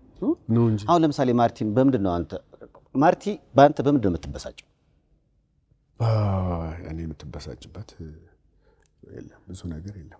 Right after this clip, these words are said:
Speaker 2: ለምሳሌ ስልክ ማንሳት፣
Speaker 1: አይ፣
Speaker 2: ሳታነሳ ስትቀር ችግር አለ?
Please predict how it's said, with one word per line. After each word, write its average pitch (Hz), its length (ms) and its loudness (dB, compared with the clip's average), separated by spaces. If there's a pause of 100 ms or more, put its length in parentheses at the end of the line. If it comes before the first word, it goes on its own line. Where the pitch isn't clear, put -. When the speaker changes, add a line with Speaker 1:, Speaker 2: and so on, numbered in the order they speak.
Speaker 2:
ለምሳሌ 98 360 4
ስልክ - 280 -2 (1000)
ማንሳት፣ 87 480 -2 (680)
Speaker 1:
አይ፣ 80 280 -10 (180)
Speaker 2:
ሳታነሳ 104 400 4
ስትቀር - 260 -2
ችግር 80 220 0
አለ? 85 140 0